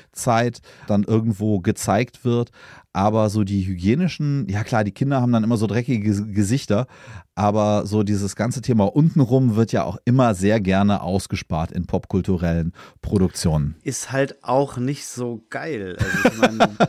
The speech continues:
Speaker 1: <laughs>
Speaker 2: ist, also ist
Speaker 1: Nein,
Speaker 2: ja
Speaker 1: aber
Speaker 2: einfach
Speaker 1: es,
Speaker 2: auch
Speaker 1: jeder
Speaker 2: mal so,
Speaker 1: macht
Speaker 2: dass
Speaker 1: das und es beschäftigt
Speaker 2: Ja,
Speaker 1: jeden
Speaker 2: klar.
Speaker 1: und es bringt die Leute
Speaker 2: Natürlich.
Speaker 1: halt auch, oder hat zumindest zu der Zeit,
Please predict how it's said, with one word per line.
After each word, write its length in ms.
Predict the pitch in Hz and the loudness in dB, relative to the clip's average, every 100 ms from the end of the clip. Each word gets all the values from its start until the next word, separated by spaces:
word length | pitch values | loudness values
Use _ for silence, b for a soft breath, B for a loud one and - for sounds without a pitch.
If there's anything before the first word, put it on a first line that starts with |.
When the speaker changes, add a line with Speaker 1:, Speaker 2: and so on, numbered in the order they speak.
| - | -2
Speaker 1:
<laughs> 300 | - 113 117 | -20 -20 -12
Speaker 2:
ist, 360 | 160 156 - - | -10 -10 -10 -4
also 180 | 156 165 | 0 2
ist 300 | 123 110 139 | 0 0 4
Speaker 1:
Nein, 320 | 180 214 262 | 6 6 6
Speaker 2:
ja 80 | 208 | 4
Speaker 1:
aber 100 | 214 | 2
Speaker 2:
einfach 140 | 127 | -2
Speaker 1:
es, 60 | 117 | 0
Speaker 2:
auch 60 | |
Speaker 1:
jeder 280 | 165 226 202 | 2 4 4
Speaker 2:
mal 80 | 147 | 4
so, 40 | |
Speaker 1:
macht 340 | 143 175 - 262 | 4 2 0 0
Speaker 2:
dass 180 | 254 - | 0 0
Speaker 1:
das 100 | 190 | -4
und 120 | 170 | -4
es 160 | 185 | -6
beschäftigt 580 | - - - 120 - 202 | -6 -6 -2 -2 -2 -2
Speaker 2:
Ja, 140 | 160 185 | 2 2
Speaker 1:
jeden 140 | 185 | 4
Speaker 2:
klar. 300 | 214 104 - | 2 0 0
Speaker 1:
und 220 | 180 202 | 0 0
es 240 | - 147 - | -2 -10 -6
bringt 380 | 120 135 196 | 0 4 4
die 60 | 269 | 4
Leute 240 | 139 127 | 4 4
Speaker 2:
Natürlich. 180 | 175 156 | 2 0
Speaker 1:
halt 140 | 160 - | 0 -2
auch, 160 | 170 | -4
oder 140 | 127 131 | 0 2
hat 100 | 127 | 2
zumindest 340 | 143 143 143 | 2 2 0
zu 80 | 127 | -2
der 180 | 110 113 | -2 -4
Zeit, 200 | - 92 | -4 -6